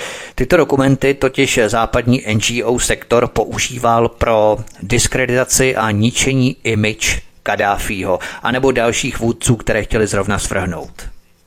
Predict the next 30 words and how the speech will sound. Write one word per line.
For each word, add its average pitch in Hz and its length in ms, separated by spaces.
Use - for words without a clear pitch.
Týká 135 300
se 131 120
to 123 100
třeba 120 320
i 110 120
Alexandra 107 520
Lukašenka 95 680
v - 60
Bělorusku. 95 680
Jde 104 200
to 135 160
univerzálně 139 880
jako 117 380
přes - 300
kopídák. 90 540
Řada 117 260
fám, 143 420
mýtů 120 480
a 110 80
lží, 98 560
které 98 300
se - 160
šíří 101 380
západními 95 600
médii, 95 480
vždy, 110 300
když 98 220
potřebují 95 560
někoho 90 360
zdiskreditovat. 98 880